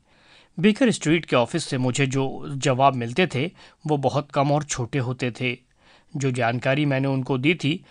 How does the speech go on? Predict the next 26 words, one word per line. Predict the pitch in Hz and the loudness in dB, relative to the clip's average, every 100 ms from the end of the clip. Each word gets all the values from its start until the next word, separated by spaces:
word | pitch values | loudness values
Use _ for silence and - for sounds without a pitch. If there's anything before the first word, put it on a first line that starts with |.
| - - | -20 -4
उसकी | 220 - 233 | -2 0 -2
कोई | 214 135 139 | 0 0 0
टिप्पणी | 135 131 123 123 | -2 -4 -2 -2
भी | 123 147 | 0 0
नहीं | 131 139 | 0 0
थी। | 127 131 123 - _ _ _ _ _ _ _ - | -2 -4 -4 -8 _ _ _ _ _ _ _ -4
मेरी | 139 135 123 120 | 0 2 2 0
विशेष | 131 127 143 127 - | 0 0 0 0 0
यात्रा | 127 127 - 139 | 0 -2 2 0
को | 131 143 | 2 -2
कोई | 127 143 139 | -4 -2 0
जिक्र | 127 143 127 151 | 0 -4 -2 0
भी | 156 | 2
नहीं | 156 165 | 4 2
था। | 147 147 123 - _ _ _ _ _ _ | 4 4 4 -2 _ _ _ _ _ _
इसमें | 185 - 196 | -6 0 2
हैरानी | 143 127 123 147 160 | 2 0 2 2 4
नहीं | 156 180 | 4 2
थी | 160 131 - _ _ _ _ _ _ | 0 -2 -4 _ _ _ _ _ _
कि | - 151 131 | -2 2 2
उनका | 139 156 139 139 123 120 | 0 0 0 2 4 4
वो | 123 131 | 2 -2
धन | 127 151 139 | 0 0 2
ऐंठने | 131 131 143 | 0 -2 -2
वाला | 131 127 123 | 0 2 0
केस | 120 160 131 131 - | 0 2 2 0 -8